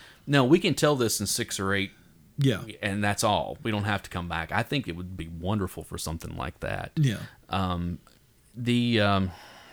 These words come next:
Speaker 1: I was telling you, one of the things, 'cause, you know, this is such a video game,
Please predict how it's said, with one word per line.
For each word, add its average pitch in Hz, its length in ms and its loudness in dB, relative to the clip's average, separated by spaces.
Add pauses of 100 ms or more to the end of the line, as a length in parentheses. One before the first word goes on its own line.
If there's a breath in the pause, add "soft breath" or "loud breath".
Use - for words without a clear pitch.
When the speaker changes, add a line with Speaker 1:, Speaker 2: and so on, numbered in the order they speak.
(1080 loud breath)
Speaker 1:
I 101 200 0
was 117 160 -2
telling 151 320 4
you, 87 360 2 (800 soft breath)
one 160 300 4
of 220 100 6
the 127 80 4
things, 107 240 0
'cause, 104 180 0
you - 60 -6
know, 101 80 -2
this 101 320 0
is 104 140 0
such - 260 -4
a 87 120 -2
video 87 420 -4
game, 85 500 -8